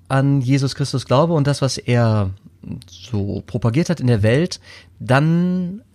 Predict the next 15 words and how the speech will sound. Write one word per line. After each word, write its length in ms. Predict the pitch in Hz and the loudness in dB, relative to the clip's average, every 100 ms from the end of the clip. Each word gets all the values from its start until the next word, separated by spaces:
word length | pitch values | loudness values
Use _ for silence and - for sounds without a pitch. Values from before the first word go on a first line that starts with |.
| _ - _ _ | _ -20 _ _
wäre 460 | 123 113 151 170 - | -10 -2 0 0 -4
ich 380 | 139 - - - - | -6 -6 -12 -20 -14
duldsamer, 1120 | 117 107 151 208 220 - 120 107 107 131 240 - _ _ _ | -6 2 4 4 2 -2 0 2 4 2 0 -8 _ _ _
auch 380 | 120 151 160 131 | 0 0 0 0
mit 440 | 135 - - - - - - - | 0 0 -6 -8 -14 -20 -20 -4
dieser 220 | 123 139 | -2 0
unfassbar 500 | 143 151 - 135 127 | 0 -2 0 0 0
sündigen, 540 | 110 143 151 143 139 135 | 0 -2 -2 0 0 0
fürchterlichen, 640 | 143 135 131 123 - 120 | -4 -2 -2 -2 0 2
menschlichen 580 | 113 123 - 120 120 117 | 4 2 0 -2 0 0
Institution 720 | 123 - 123 117 - 113 107 | 0 -4 -2 -2 0 2 2
Kirche, 560 | - 123 120 101 85 - | 2 2 2 0 0 -2
ähm, 360 | 95 104 98 | -4 -2 -4
umzugehen, 720 | - 120 127 120 107 107 127 139 - - - - - _ | 0 0 0 -2 0 2 2 0 -10 -18 -18 -20 -20 _
ähm, 840 | - 107 110 107 - - - 107 | -2 0 0 -2 -4 -8 -8 -8